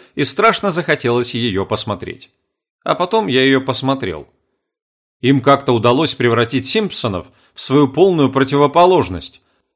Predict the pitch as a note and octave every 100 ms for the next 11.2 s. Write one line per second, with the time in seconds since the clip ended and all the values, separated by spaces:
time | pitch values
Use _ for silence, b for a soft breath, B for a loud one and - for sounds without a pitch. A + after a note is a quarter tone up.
0 | _ G2+ A2 B2+ F3+ F#3 - F#2+ E2+ -
1 | B2+ C3 B2+ - B2+ E3+ D3+ A2 G2 E2+
2 | - D#3+ F3+ G#3 A2 F#2+ D#2+ D2 _ _
3 | _ _ _ - - C3+ C#3+ E3+ D#3 C#3+
4 | D#3 C#3+ C3+ G#3+ A#3 G#3 F3 D#3+ C#3+ -
5 | B2+ A#2 C3 C#3 C3+ D3 D#3 A#2+ C3+ D3+
6 | E3 A2+ E2 F2 D#2+ - B2+ C3 C#3+ F3
7 | C3 - C#3 C3+ C#3+ C3+ D#3 C#3 B2+ B2+
8 | G#3+ D#3+ - A2+ D3+ F3 D#3 F3+ F3+ F3+
9 | G3 G3+ F3+ G#2 C#2+ - _ _ _ _
10 | _ _ _ B2+ B2+ C3+ C3 B2 A2 A#2+
11 | F3